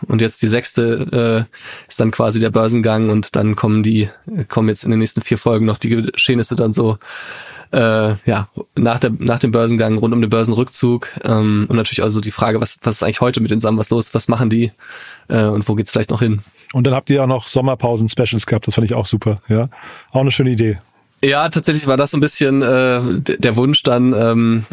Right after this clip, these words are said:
Speaker 1: aus unserem, äh, Social, äh, Team und, äh, dass wir einfach gesagt haben, okay, wenn wir jetzt schon irgendwie unterbrechen müssen, dann versuchen wir zumindest irgendwie den, den Leuten was zu geben, um so diese Pause so ein bisschen zu, zu überbrücken, dass sie uns auch nicht vergessen, äh, idealerweise. Und wir hatten natürlich auch,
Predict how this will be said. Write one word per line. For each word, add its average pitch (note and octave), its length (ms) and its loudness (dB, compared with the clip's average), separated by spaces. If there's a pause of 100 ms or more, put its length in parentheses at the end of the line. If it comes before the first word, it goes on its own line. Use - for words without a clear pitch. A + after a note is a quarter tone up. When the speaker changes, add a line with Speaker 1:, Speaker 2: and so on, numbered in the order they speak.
Speaker 1:
aus A#2+ 220 0
unserem, A#2 520 2
äh, A2+ 240 0
Social, B2 540 0 (260)
äh, A2+ 40 -4
Team B2 420 0
und, A2+ 280 0 (520)
äh, A2+ 180 0
dass A2+ 160 0
wir - 80 0
einfach A#2 220 -2
gesagt A#2+ 240 -2
haben, A#2 100 0
okay, A#2 260 0
wenn A#2 140 2
wir A2+ 80 2
jetzt A2 100 -4
schon B2 120 0
irgendwie A#2+ 180 0
unterbrechen B2 480 2
müssen, B2+ 280 2
dann A2+ 260 2
versuchen B2+ 400 0
wir A#2 100 2
zumindest B2 360 -2
irgendwie A#2+ 200 2
den, A#2 220 0
den B2 140 2
Leuten B2 200 2
was A#2+ 160 0
zu - 100 -8
geben, B2 280 2
um A#2 100 2
so A#2+ 100 0
diese A#2 240 -2
Pause B2 360 0
so C3 100 0
ein B2 40 2
bisschen B2 280 0
zu, B2+ 360 0 (580)
zu - 120 -2
überbrücken, B2+ 1080 0
dass A#2+ 160 0
sie C#3+ 60 0
uns C3 100 -2
auch A#2+ 80 2
nicht B2+ 140 0
vergessen, C3 580 0
äh, A#2+ 180 0
idealerweise. B2+ 600 2
Und A#2+ 140 0
wir B2 80 2
hatten C3 160 0
natürlich A#2+ 300 0
auch, - 180 -4